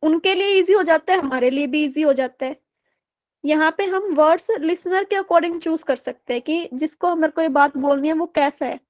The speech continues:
है ना, उसको किस तरीके की language समझ आती है, उसी के according मैं अपने शब्दों को यूज़ करूंगी।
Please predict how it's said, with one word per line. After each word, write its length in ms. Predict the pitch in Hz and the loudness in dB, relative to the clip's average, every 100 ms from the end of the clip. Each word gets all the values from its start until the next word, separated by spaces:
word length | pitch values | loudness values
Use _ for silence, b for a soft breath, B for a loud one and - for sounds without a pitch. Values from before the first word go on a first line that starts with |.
| _ _ _ | _ _ _
है 40 | 311 | -2
ना, 60 | |
उसको 220 | 392 381 370 | -2 -2 -2
किस 220 | 370 - | 0 0
तरीके 280 | 403 339 330 | 0 0 0
की 80 | |
language 420 | 349 294 285 294 302 | 2 2 2 0 -2
समझ 320 | 277 277 277 | -2 -2 -4
आती 280 | 226 - 240 | -6 -6 -6
है, 100 | 254 b b b _ | -6 b b b _
उसी 300 | 302 311 381 | -4 2 4
के 80 | 370 | 4
according 340 | 339 320 294 | 2 2 2
मैं 140 | 294 285 | 0 -2
अपने 220 | 277 294 | -2 -2
शब्दों 340 | 294 254 240 | -2 -2 -2
को 120 | 277 285 | 0 0
यूज़ 240 | 262 262 | 0 -4
करूंगी। 420 | 262 247 254 277 | -6 -6 -6 -10